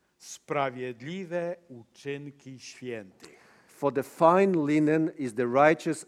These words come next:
Speaker 2: acts of the saints.
Speaker 1: Czy możesz to pojąć?
Speaker 2: Can you comprehend that?
Speaker 1: Czyli Jezus w postaci szaty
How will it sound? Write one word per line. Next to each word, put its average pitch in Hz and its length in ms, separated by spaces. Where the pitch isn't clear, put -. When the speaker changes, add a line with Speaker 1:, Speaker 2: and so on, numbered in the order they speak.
Speaker 2:
acts 123 480
of 127 140
the 127 80
saints. 117 640
Speaker 1:
Czy 123 120
możesz 123 300
to 180 120
pojąć? 240 600
Speaker 2:
Can 139 280
you 156 260
comprehend 143 640
that? - 260
Speaker 1:
Czyli 175 600
Jezus 226 600
w - 60
postaci 190 760
szaty 113 480